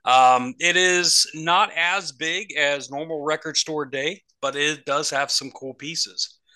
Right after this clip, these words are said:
And I'm gonna show you some of the things that I picked up on Friday. First, we'll get the bad stuff out of the way, or at least bad to you. <clears throat> This is The Doors, live in Bakersfield,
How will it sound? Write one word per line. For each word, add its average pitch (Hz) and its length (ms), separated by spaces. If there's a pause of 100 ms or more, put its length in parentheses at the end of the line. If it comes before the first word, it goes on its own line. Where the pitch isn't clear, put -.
(320)
And 123 100
I'm 196 140
gonna 202 100
show 175 220
you 196 160
some 170 300
of 151 120
the - 80
things 147 260
that 131 100
I 180 160
picked - 320
up 131 260 (1500)
on 135 200
Friday. 180 420 (1300)
First, 214 340
we'll 247 100
get 294 200
the 190 60
bad 160 320
stuff 160 240
out 143 160
of 131 40
the 131 60
way, 135 300 (100)
or 151 60
at 131 220
least 131 260
bad 135 220
to 127 60
you. 143 380 (840)
<clears throat> - 80 (920)
This 156 260
is 170 220
The 165 380
Doors, 160 840 (800)
live 170 480
in 165 220
Bakersfield, 143 1080